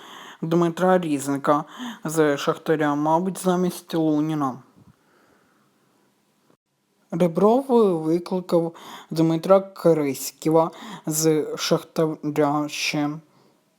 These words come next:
Якщо не помиляюсь, це його перший виклик у збірну. І ще Ребров викликав у збірну Олександра Назаренка,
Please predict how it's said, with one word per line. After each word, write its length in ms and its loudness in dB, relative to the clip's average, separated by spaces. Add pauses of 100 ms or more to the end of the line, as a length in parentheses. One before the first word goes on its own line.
(140)
Якщо 400 -4
не 100 -2
помиляюсь, 680 -4
це 360 -6
його 320 -2
перший 520 -6
виклик 600 -12
у 20 -10
збірну. 720 0 (1700)
І 100 -6
ще 380 4
Ребров 400 2
викликав 840 2
у 60 -6
збірну 460 0
Олександра 680 0
Назаренка, 680 -2